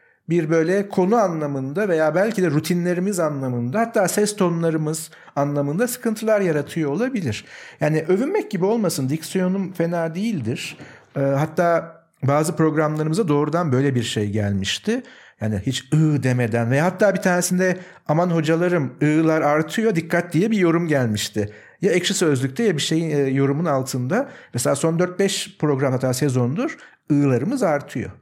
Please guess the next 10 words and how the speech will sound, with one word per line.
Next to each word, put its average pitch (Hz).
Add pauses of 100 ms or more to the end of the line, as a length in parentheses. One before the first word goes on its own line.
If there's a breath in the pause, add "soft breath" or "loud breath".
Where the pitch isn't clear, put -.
(240)
Ama 196
bu 226
yorgunluğumuz 185
yani. 90 (540 soft breath)
Şu -
anda 143
mesela 131
saat 131
akşam 202
saatleri 185